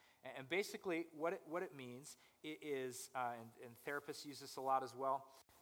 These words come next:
um, you, this is n-, coming from, like, a secular perspective, it has nothing to do with, with the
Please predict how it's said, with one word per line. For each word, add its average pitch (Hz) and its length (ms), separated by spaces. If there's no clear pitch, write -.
um, 127 300
you, 156 320
this 143 160
is 143 180
n-, 160 160
coming 175 240
from, 151 180
like, 135 120
a 127 60
secular 139 420
perspective, 123 540
it - 20
has 113 160
nothing 127 220
to 117 60
do 120 160
with, 113 240
with 117 120
the 113 60